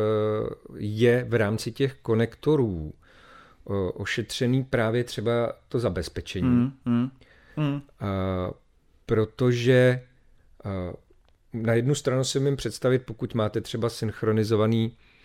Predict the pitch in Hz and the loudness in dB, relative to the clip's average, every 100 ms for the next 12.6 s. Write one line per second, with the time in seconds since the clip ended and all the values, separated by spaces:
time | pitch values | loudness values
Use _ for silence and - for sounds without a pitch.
0 | - - - - 101 98 101 107 127 147 | -20 -20 -14 -6 -4 -4 -4 0 2 2
1 | 156 143 147 156 _ _ _ _ - 104 | 2 4 2 -2 _ _ _ _ -6 -2
2 | 107 107 - 113 107 113 117 - 113 - | -2 -4 0 0 2 0 -2 -4 -6 -6
3 | 113 - 120 120 107 104 110 107 123 123 | -8 0 4 4 4 2 0 0 -2 0
4 | 107 104 - - - 110 113 113 104 104 | -2 -2 -4 -8 -2 -2 -2 -4 -4 -4
5 | 127 120 90 87 95 107 120 - 117 - | -4 -4 -4 -6 -4 -2 -4 -4 -10 -8
6 | 120 120 - 104 - 110 117 113 120 - | -8 -8 -6 -8 -8 -8 -6 -2 -2 -4
7 | 87 90 104 143 151 - 117 110 120 - | -10 -8 -2 -2 -4 -8 -6 -6 -8 -6
8 | 107 110 123 131 131 139 131 113 107 123 | -4 0 2 4 4 4 4 2 2 -4
9 | - 120 - 123 123 120 110 - 127 117 | -4 -8 -2 0 0 0 -2 0 0 0
10 | - 120 127 110 110 110 - 123 123 127 | -6 -6 -4 -4 -4 -8 -6 -2 0 0
11 | 123 113 104 92 85 - 143 139 - 98 | -2 -6 -6 -8 -6 -4 -4 -4 -4 -8
12 | - - 110 101 110 107 | -8 -2 0 0 4 4